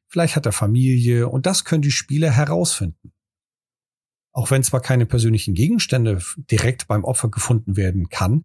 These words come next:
vielleicht über Fingerabdrücke, wenn's im modernen Setting ist, oder eine der Verbündeten der Spieler, Kontaktleute, vielleicht sogar eine der Verbündeten des Auftraggebers, erkennt den einen wieder oder den anderen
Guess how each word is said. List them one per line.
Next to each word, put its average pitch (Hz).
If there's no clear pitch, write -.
vielleicht 175
über 123
Fingerabdrücke, 143
wenn's 123
im 131
modernen 117
Setting 113
ist, 110
oder 143
eine 120
der 104
Verbündeten 123
der 107
Spieler, 143
Kontaktleute, 117
vielleicht 113
sogar 92
eine 101
der 82
Verbündeten 110
des 92
Auftraggebers, 123
erkennt 131
den 110
einen 101
wieder 170
oder 95
den 90
anderen 139